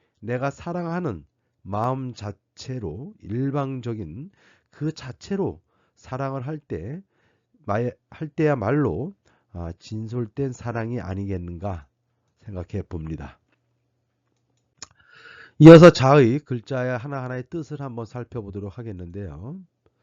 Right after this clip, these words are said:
안, 여기서 나오는 언, 안은 얼굴 안,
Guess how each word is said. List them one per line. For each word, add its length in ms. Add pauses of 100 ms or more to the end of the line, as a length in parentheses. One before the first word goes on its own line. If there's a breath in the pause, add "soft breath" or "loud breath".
(460 soft breath)
안, 500
여기서 260
나오는 420
언, 320
안은 540
얼굴 720
안, 320